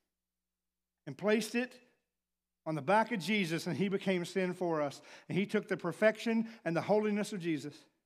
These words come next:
And if we place our faith in Jesus and what he did on the cross, we are the righteousness of God.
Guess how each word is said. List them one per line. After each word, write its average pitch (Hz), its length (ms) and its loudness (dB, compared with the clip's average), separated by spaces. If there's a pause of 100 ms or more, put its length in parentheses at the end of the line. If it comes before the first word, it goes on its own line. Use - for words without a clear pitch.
(1300)
And 135 80 -10
if 123 60 -8
we 175 60 -2
place 180 280 0
our 175 100 0
faith 190 340 -2
in 156 120 -4
Jesus 143 400 -4
and 139 100 -6
what 151 140 -4
he 160 80 -6
did 156 120 -2
on 160 120 -6
the 156 40 -10
cross, 143 460 -8 (540)
we 151 280 -2
are 131 140 -2
the 127 80 -6
righteousness 123 640 -10 (460)
of 131 100 -18
God. 127 240 -14